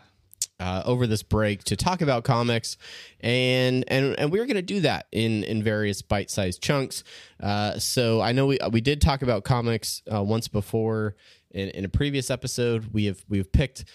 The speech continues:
Speaker 2: a few more issues to cover in this one.
Speaker 1: Yes, we, yes, yes, we have. Yes, we have. Um, <clears throat> this, this week in Rick and Morty Comic Book Clubhouse,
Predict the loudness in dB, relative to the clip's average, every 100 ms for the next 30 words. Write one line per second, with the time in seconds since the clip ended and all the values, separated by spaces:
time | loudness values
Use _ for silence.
0 | -10 -6 -4 -4 -2 0 0 -2 -4 -2
1 | 0 -2 -4 -6 -4 -2 -4 -4 -6 -4
2 | -4 -6 -6 -12 -14 -16 -20 _ _ _
3 | -6 -6 -6 -6 -4 -4 -2 -2 -2 -2
4 | 0 0 0 2 0 -2 -6 -14 -6 0
5 | 2 2 0 0 2 0 0 0 -2 -10
6 | -12 0 2 2 0 -6 -2 0 0 0
7 | -2 -2 -4 -2 0 0 -2 -6 -6 -2
8 | 0 0 0 0 0 -4 -14 -16 -20 -20
9 | -8 -2 2 2 2 0 -2 -2 -2 -2
10 | -2 -2 0 0 -2 -2 -2 -2 -2 -2
11 | -2 -4 -8 -4 -2 -2 -2 -2 -2 -2
12 | -6 -8 -8 -6 -8 -10